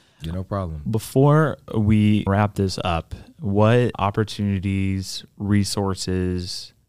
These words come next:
Speaker 2: tools, anything do you have to share with listeners for, uh, opportunities, where they can find opportunity?
Speaker 1: I think we can find opportunity through service. There's a quote I like by Rumi. <laughs> It says,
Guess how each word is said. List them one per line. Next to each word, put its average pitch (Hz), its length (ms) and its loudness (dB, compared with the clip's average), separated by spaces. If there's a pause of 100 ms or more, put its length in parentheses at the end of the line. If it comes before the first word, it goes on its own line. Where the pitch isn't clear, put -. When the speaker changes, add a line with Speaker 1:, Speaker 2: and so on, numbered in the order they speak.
Speaker 2:
tools, 90 840 -4 (380)
anything 95 720 0 (160)
do 104 100 -4
you 104 460 4
have 92 520 0 (100)
to - 100 -6
share 98 400 2
with 90 240 -4
listeners 87 500 -4
for, 87 440 -4 (460)
uh, 90 160 -2
opportunities, 87 800 -4 (320)
where 95 140 -4
they 92 100 -2
can - 140 -10
find - 160 -6
opportunity? - 540 -10 (920)
Speaker 1:
I 113 60 -18
think 131 420 0 (460)
we 98 180 -4
can 107 120 -2
find 104 300 -2
opportunity 92 680 -2
through 80 160 -6
service. 92 680 -6 (100)
There's 92 200 -2
a 90 40 -8
quote 92 260 -4
I 90 60 -2
like 85 280 -4
by 80 80 -4
Rumi. 92 560 -4 (220)
<laughs> 254 100 -2 (680)
It 156 80 0
says, 107 540 -6